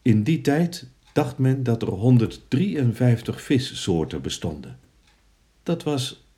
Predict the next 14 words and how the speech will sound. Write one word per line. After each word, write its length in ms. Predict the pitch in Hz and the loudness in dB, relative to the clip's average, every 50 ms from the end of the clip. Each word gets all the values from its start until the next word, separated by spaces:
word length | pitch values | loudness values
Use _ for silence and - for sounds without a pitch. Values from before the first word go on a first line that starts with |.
| _ _ | _ _
de 240 | - 117 - - - | -20 -12 -10 -8 -6
algemene 760 | - 143 151 143 127 123 - 101 104 110 113 113 107 101 92 | -2 0 0 0 0 -2 -2 0 2 2 2 2 2 0 -2
lijn. 380 | 87 80 73 76 69 64 62 - _ _ _ _ _ _ | -2 -4 -6 -8 -12 -16 -18 -20 _ _ _ _ _ _
Honderddrieënvijftig 1300 | _ 139 160 185 190 180 160 139 127 - - 120 123 170 160 156 143 127 139 131 127 120 - - - | _ 0 2 2 2 2 0 -2 -4 -6 -6 -4 -2 0 0 0 0 0 0 2 0 0 0 -4 -8
vissoorten. 600 | - - 147 127 - - 90 73 - - - - - _ _ _ _ _ _ _ _ _ _ _ _ _ _ _ _ _ _ _ _ _ _ _ _ _ _ _ - - - - - - - _ _ _ _ _ _ _ _ _ _ _ | -4 -4 -4 -2 -4 -4 -6 -8 -8 -10 -18 -20 -20 _ _ _ _ _ _ _ _ _ _ _ _ _ _ _ _ _ _ _ _ _ _ _ _ _ _ _ -20 -20 -20 -20 -20 -20 -20 _ _ _ _ _ _ _ _ _ _ _
Als 220 | - 120 117 117 - | -6 -4 -4 -2 -2
er 120 | 123 120 | 0 2
nu 160 | 123 123 113 | 4 4 4
honderddrieënvijftig 1500 | 104 117 135 143 139 135 135 131 - - - - - 135 175 208 208 202 175 139 123 - 147 147 135 123 127 - 113 - | 4 2 0 2 2 2 2 0 -2 -10 -10 -4 -2 0 0 2 2 0 0 0 -2 -4 -4 -2 -2 -2 -4 -4 -8 -10
vissen 580 | - - - 180 147 - - 131 117 107 - | -6 -2 0 0 0 0 0 0 0 0 -2
in 160 | - 120 131 | -2 0 0
het 180 | 120 110 107 - | 0 0 0 -2
net 220 | 120 113 98 - | -4 -4 -4 -6
zitten 380 | - - 73 69 - - 95 - | -10 -16 -16 -16 -16 -16 -18 -20